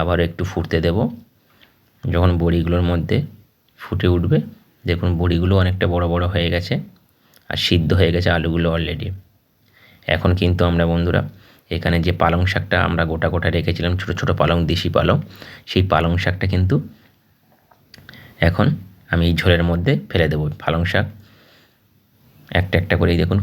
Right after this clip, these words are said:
কাঁচা পালং আমি দেবো, কিন্তু গোটা পালং একদম এইভাবে আপনারা দিয়ে দেবেন, ছোট পালং, বড় পালং দেবেন না। আর ঝোলটা অনেক কমেছে, কিন্তু পালং শাক থেকে একটা জল বেরোয়, তাই আমি একটু জলও কম দিয়েছি।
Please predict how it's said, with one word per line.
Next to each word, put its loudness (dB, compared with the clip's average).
কাঁচা 2
পালং 4
আমি 2
দেবো, -4
কিন্তু -10
গোটা 2
পালং 2
একদম 0
এইভাবে 4
আপনারা 0
দিয়ে -2
দেবেন, -4
ছোট -4
পালং, 0
বড় 4
পালং 2
দেবেন 0
না। -2
আর 2
ঝোলটা 2
অনেক 0
কমেছে, 0
কিন্তু 0
পালং 2
শাক -2
থেকে -6
একটা -2
জল 2
বেরোয়, 0
তাই 2
আমি 0
একটু -4
জলও 2
কম 4
দিয়েছি। 2